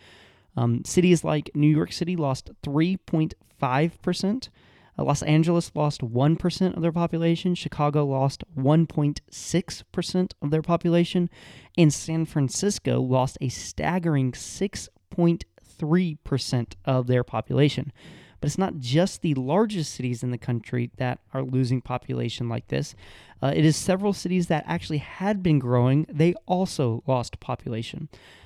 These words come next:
So think of cities like Denver, Nashville, Seattle, Atlanta. All of these cities have been growing,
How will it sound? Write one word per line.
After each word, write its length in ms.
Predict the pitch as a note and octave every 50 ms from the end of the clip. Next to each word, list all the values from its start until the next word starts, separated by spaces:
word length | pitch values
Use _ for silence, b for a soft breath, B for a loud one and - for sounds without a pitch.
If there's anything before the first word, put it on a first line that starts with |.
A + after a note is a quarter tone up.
| B B
So 160 | - - D3+
think 220 | - D3+ D3+ C#3+
of 60 | C3+
cities 340 | - - D3 C3 B2+ A#2+ -
like 220 | B2+ B2 A2+ G#2+ -
Denver, 500 | D#3+ E3+ F3 D#3+ B2 B2 B2+ C3 - -
Nashville, 540 | C#3 C#3 C#3+ D3+ D#3 D#3 - - C3+ - -
Seattle, 560 | - - - D3 D3 D3 D3 C#3+ C3 - - -
Atlanta. 460 | - B2+ C#3+ D3+ D3 C3+ - C3 A2+ - -
All 180 | D3+ D#3+ E3+ F3
of 80 | E3
these 180 | F3 F3 D#3+ -
cities 420 | - - - E3 D#3 D3+ C#3 -
have 160 | - C#3 B2+
been 140 | B2 B2 A#2+
growing, 640 | A2+ - C#3 E3 F#3+ G#3 F#3 C#3 A#2+ B2 C#3 D3+